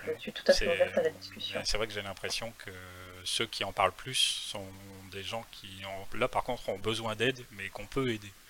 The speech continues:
Speaker 2: Je, comme tu
Speaker 1: Et
Speaker 2: dis,
Speaker 1: qui
Speaker 2: des
Speaker 1: veulent,
Speaker 2: gens qui
Speaker 1: qui
Speaker 2: passent
Speaker 1: veulent cette aide.
Speaker 2: Oui, qui veulent de l'aide, alors que ceux que je,
Speaker 1: Ouais.
Speaker 2: je pense que Chester, à mon avis, n'en parlait pas forcément plus que ça, à part comme on a dit dans les chansons, bien sûr, mais, euh, quelqu'un qui veut vraiment passer à l'acte, je pense pas qu'il,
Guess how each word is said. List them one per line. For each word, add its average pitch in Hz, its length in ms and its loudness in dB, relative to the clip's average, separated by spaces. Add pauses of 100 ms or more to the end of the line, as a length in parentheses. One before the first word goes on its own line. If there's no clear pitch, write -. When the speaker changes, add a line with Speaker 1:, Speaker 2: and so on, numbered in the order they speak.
(460)
Speaker 2:
Je, - 100 -4 (180)
comme 101 140 -4
tu - 120 -2
Speaker 1:
Et 110 60 12
Speaker 2:
dis, 113 60 12
Speaker 1:
qui 117 80 12
Speaker 2:
des 104 160 12
Speaker 1:
veulent, 104 100 12
Speaker 2:
gens - 160 12
qui 107 160 2
Speaker 1:
qui - 100 -4
Speaker 2:
passent 220 120 10
Speaker 1:
veulent 262 160 12
cette 202 260 2
aide. 180 120 8 (220)
Speaker 2:
Oui, 117 120 -2
qui - 140 2
veulent 123 200 6
de 110 80 0
l'aide, 101 240 2
alors 98 220 -8
que 101 100 -6
ceux - 220 0
que - 240 -16
je, - 140 -8
Speaker 1:
Ouais. 190 120 -2
Speaker 2:
je - 100 -2
pense 123 160 6
que - 100 2
Chester, - 280 2
à 127 80 6
mon 98 120 -2
avis, 101 180 -8
n'en 110 120 -8 (360)
parlait 92 260 0 (140)
pas 107 80 2
forcément - 440 -2
plus - 220 -2
que - 100 0
ça, - 180 0
à 151 40 -4
part - 160 -4
comme 98 140 -8 (200)
on 95 80 -8
a 95 60 -8
dit 92 140 -12
dans 92 120 -6
les 90 80 -4
chansons, 98 340 -2
bien 113 140 -12
sûr, 147 220 -6 (800)
mais, 95 60 -12
euh, 87 640 -10
quelqu'un - 260 -4
qui - 180 -10
veut 92 160 -6
vraiment 107 300 6
passer - 240 6
à 95 60 6
l'acte, 117 280 2
je - 100 -2
pense - 180 -2
pas 110 120 -2
qu'il, - 220 -6